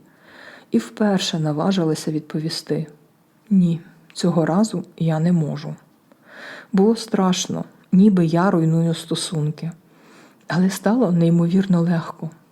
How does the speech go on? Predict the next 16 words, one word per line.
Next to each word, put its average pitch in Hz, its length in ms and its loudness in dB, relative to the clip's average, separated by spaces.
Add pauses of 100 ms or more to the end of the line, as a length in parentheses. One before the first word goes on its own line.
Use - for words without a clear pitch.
(540)
Це 202 140 2
було 202 420 2
моє 190 500 4
«ні», 151 360 -2 (720)
і 165 100 2
в 160 60 0
ньому 175 440 2
прозвучав 160 680 -2 (280)
мій 190 380 4
справжній 160 720 -4
голос. - 580 -8 (1040)
Чесність 254 540 0
починається 196 600 2
з 165 100 0
маленьких 170 580 -2
кроків. - 500 -4